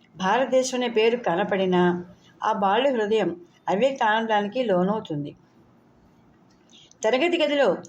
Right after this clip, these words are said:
ఉపాధ్యాయుడు ఈ బాలుడు తానిచ్చిన లెక్కకి సమాధానం కోసం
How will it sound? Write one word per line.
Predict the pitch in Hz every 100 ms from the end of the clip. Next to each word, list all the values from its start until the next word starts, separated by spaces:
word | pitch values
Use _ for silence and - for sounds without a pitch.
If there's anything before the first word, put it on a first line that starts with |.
| - 208
ఉపాధ్యాయుడు | 214 277 247 254 240 226 220 214 214 _ _ -
ఈ | 247
బాలుడు | 208 208 254 285 202 180 - _ 214
తానిచ్చిన | 220 214 202 294 254
లెక్కకి | 233 240 233
సమాధానం | 214 220 240 247 240 240 226
కోసం | 190 185 190 190